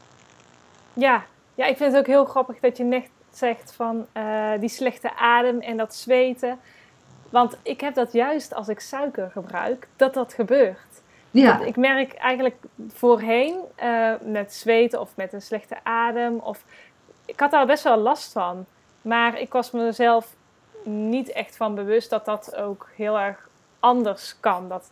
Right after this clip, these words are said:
Speaker 1: dat dat vervelend was. Ik dacht, "Oh, dat hoort erbij." Maar juist toen ik de suiker ging skippen, toen dacht ik, "Wow, <laughs> dit is een verandering."
Speaker 2: Ja. Ja, dus je, jij zegt, je, je had het eigenlijk andersom. Je had het niet toen je stopte met suiker,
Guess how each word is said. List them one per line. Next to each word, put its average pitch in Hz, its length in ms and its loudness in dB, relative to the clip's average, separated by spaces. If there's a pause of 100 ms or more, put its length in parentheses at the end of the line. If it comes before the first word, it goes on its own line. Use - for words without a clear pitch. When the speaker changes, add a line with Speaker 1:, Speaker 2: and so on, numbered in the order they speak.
Speaker 1:
dat 196 160 -10
dat - 400 -12
vervelend 214 680 -2
was. 190 200 -4
Ik 214 100 -4
dacht, - 260 -2
"Oh, 226 180 2
dat 208 140 -2
hoort 262 400 4
erbij." 196 340 -2
Maar 226 120 2
juist 320 360 0
toen 294 160 -4
ik 277 140 -10
de 240 80 -2
suiker 277 420 -6
ging 226 200 -6
skippen, 269 460 -6 (340)
toen 269 140 -6
dacht 254 180 -2
ik, 262 140 -4
"Wow, 330 600 4 (160)
<laughs> - 260 -20
dit 339 140 -6
is 285 80 -4
een 285 180 -2
verandering." 240 800 -2 (420)
Speaker 2:
Ja. 240 460 4 (220)
Ja, 214 180 2
dus 262 160 2
je, 262 200 4
jij 247 160 4
zegt, 254 300 2
je, 202 240 2
je 202 100 6
had 220 200 4
het 214 100 -2
eigenlijk 208 320 0
andersom. 214 420 6
Je 190 80 6
had 214 160 6
het 202 80 4
niet 240 180 10
toen 226 140 10
je 190 80 8
stopte 330 420 2
met 359 180 4
suiker, 339 440 4